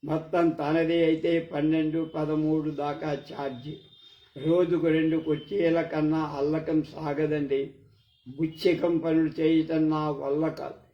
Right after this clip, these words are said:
మిగిలిన వాళ్ళు నాలుగు రూపాయలకు కూడా అడుగుతారండి. ఈ సరుకు ఆ పని కూడా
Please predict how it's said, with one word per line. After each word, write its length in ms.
మిగిలిన 460
వాళ్ళు 500
నాలుగు 460
రూపాయలకు 760
కూడా 240
అడుగుతారండి. 1080
ఈ 200
సరుకు 520
ఆ 180
పని 340
కూడా 480